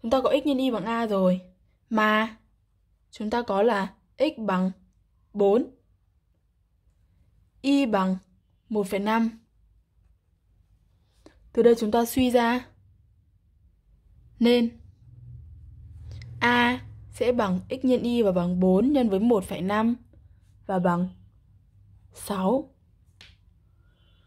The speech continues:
Suy ra chúng ta có x nhân y là bằng sáu. Chúng ta suy ra tiếp cho cô.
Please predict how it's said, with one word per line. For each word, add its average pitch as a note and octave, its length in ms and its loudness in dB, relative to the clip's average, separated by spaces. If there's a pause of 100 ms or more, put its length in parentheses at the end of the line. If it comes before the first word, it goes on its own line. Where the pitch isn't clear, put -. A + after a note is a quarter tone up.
(540)
Suy C4+ 280 0
ra B3+ 420 0 (1000)
chúng G3+ 180 -8
ta A#3 120 0
có G3+ 200 -2 (160)
x - 20 2
nhân B3+ 200 4
y B3+ 420 0 (160)
là F#3 140 -6
bằng F3 260 -4 (840)
sáu. F#3+ 500 -8 (4000)
Chúng G#3+ 160 -8
ta A#3+ 140 -2
suy C4+ 340 0
ra C4 100 4
tiếp C#4+ 180 0
cho C#4 120 2
cô. B3 360 2